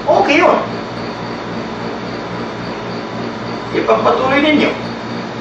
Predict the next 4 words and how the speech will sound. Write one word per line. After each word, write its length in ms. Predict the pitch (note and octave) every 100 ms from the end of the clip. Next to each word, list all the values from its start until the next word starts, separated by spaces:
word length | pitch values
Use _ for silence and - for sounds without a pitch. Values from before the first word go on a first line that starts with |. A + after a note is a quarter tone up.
| A#1 - - - - - - - F#3 F#3 - A#3 - - - - - - D3
ang, 240 | E3+ F3 F3
ah, 640 | E3+ D#3+ - - - - - - A#1 - - - - - - - A#2+ - - - - - A#2 - - - - - D3
inyong, 440 | F3+ F3+ F3 D#3+
ah, 240 | D3 C#3+